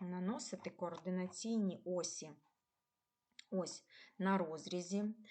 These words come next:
Нам потрібно, ось воно все це, нам потрібно знати відстань між осями А Б та Б В. Ми вже це з вами креслили на плані. Хто не пам'ятає, є таблиця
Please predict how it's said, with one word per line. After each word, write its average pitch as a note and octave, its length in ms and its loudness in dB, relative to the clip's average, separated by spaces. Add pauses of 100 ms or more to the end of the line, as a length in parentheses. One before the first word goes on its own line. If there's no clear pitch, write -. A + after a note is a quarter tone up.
(220)
Нам A#3+ 460 2
потрібно, F#3+ 920 0 (180)
ось D#3+ 360 -12
воно G#3+ 240 0
все C4 360 -6
це, C4+ 280 -8 (1000)
нам G#3 260 4
потрібно E3+ 480 -6
знати B3 380 0
відстань F#3+ 520 -2
між F3+ 160 0
осями E3+ 520 -2
А A#4+ 200 6
Б F3 200 2 (160)
та C3+ 120 -6
Б A3+ 320 0 (400)
В. F3+ 260 2 (580)
Ми A3 300 4
вже G#3 180 2
це - 160 -10
з D3+ 80 -14
вами C4 280 2
креслили F3 580 -2
на F3 160 0
плані. E3+ 580 -2 (400)
Хто G3+ 160 0
не A3+ 120 4
пам'ятає, B3 720 2
є F#3+ 120 0
таблиця E3+ 640 -4